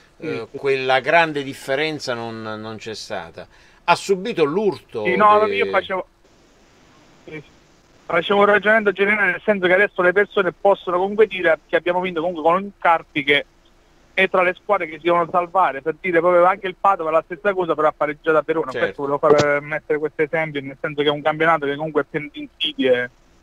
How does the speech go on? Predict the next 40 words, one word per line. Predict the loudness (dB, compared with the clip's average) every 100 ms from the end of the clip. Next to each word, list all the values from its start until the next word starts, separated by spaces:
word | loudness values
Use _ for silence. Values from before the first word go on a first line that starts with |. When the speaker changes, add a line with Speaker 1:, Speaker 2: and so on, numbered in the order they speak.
| _ -6
Speaker 2:
poi | -4
l'abbiamo | -4 -6 -12 -10
Speaker 1:
Assolutamente | 0 2 4 4 2
Speaker 2:
visto | 2
l'anno | 0 0
Speaker 1:
sì. | -2
Speaker 2:
scorso, | -2 -2 -6
noi, | -4 -2 -4
eh, | -6 -4
all'inizio | -4 -2 -6 -4 -2
eravamo | 2 2 0
morti | 2 4 4 -4
cinque | -14 -6 -2
a | -2
uno | -2
al | -6 -4
Pescara, | -6 0 0 0
siamo | -2
andati | 0 2
a |
Avellino | 0 -2 -6 -6
e | -6
abbiamo | -2 -2
perso | -2 -4 -8
pure | -6
cinque | -6 -2 0
a | 2
uno. | 2 2
L'Avellino | 2 0 -4 -2
si | -2
è |
salvato | 0 0 0
Speaker 1:
Mm. | -2
Speaker 2:
all'ultima | -6 _ -6
giornata, | 0 0 0
noi | -4
il | -8
giorno | -8 -2
di | 0
ritorno, | 2 4 2 2